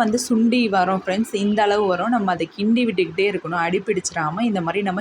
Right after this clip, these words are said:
கிண்டி விட்டுக்கிட்டே இருக்கணும். இப்படியே நீங்க செஞ்சுட்டு இருந்தீங்கன்னா பீஃப் வந்து பெரட்டல் ரெடி ஆயிரும். சப்பாத்தி, தோசை, ரசம் எல்லாத்துக்குமே ரொம்பவே சூப்பரான சைட் டிஷ். கண்டிப்பா ட்ரை பண்ணி பாருங்க. இப்போ வந்து நம்ம பீஃப்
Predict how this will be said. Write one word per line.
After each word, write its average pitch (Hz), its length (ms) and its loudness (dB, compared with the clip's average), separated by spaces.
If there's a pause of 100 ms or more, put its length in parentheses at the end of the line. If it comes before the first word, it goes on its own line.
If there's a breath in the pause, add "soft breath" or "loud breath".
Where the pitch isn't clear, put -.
(120)
கிண்டி 190 280 0
விட்டுக்கிட்டே 165 460 -2
இருக்கணும். 165 400 -6
இப்படியே 196 300 0
நீங்க 208 200 -2
செஞ்சுட்டு 180 380 -4
இருந்தீங்கன்னா 160 380 -4 (180)
பீஃப் 208 240 -2 (100)
வந்து 170 240 -8
பெரட்டல் 180 360 -2 (100)
ரெடி 156 180 -2 (120)
ஆயிரும். 151 360 -2 (400 loud breath)
சப்பாத்தி, 190 500 -2 (120)
தோசை, 185 400 0 (480)
ரசம் 165 440 -2 (120)
எல்லாத்துக்குமே 196 640 -2
ரொம்பவே 175 340 -4
சூப்பரான 196 600 -2
சைட் 165 260 -2
டிஷ். 165 160 -4 (120)
கண்டிப்பா 165 340 -2
ட்ரை 156 120 -2 (100)
பண்ணி 160 140 -8 (120)
பாருங்க. 147 260 -6 (540 loud breath)
இப்போ 247 240 0
வந்து 214 220 2
நம்ம 202 160 0 (120)
பீஃப் 220 240 -2